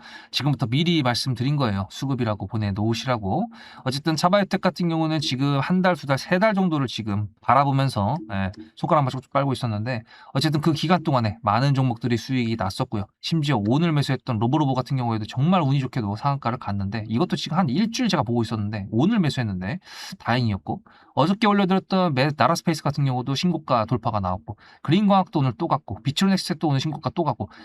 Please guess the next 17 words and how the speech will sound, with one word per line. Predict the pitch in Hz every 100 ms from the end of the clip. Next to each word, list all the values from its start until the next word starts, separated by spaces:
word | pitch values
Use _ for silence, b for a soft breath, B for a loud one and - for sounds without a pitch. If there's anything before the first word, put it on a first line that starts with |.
| B
하여튼 | - 233 262 233
간에 | 185 127
제가 | 135 143
보내드리고 | 139 143 135 127 120
있는 | 110
종목들이 | 110 120 113 113
지금 | 107 107
수익이 | - 165 117
엄청나게 | 104 131 113
많이 | 101 101
나고 | 92 101
있습니다. | 98 120 104 98
저도 | - 185
수익이 | 185 151
많이 | 120 113
나고 | 101 101
있지만, | 98 - 139 101